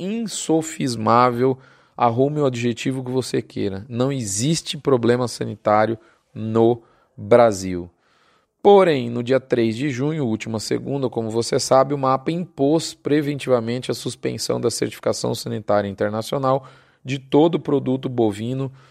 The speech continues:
brasileiro produzido e expedido após dia trinta e um de maio, oriundo de qualquer planta habilitada. No comunicado, o mapa diz que considerou o item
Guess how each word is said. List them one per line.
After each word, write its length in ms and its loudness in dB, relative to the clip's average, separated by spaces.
brasileiro 600 4
produzido 760 -2
e 340 4
expedido 640 -4
após 520 2
dia 160 2
trinta 420 -4
e 100 0
um 140 -4
de 140 -6
maio, 420 0
oriundo 480 2
de 100 -8
qualquer 600 4
planta 420 -2
habilitada. 800 -2
No 120 -2
comunicado, 640 4
o 20 -2
mapa 360 2
diz 240 -4
que 100 -12
considerou 580 0
o 80 2
item 320 -2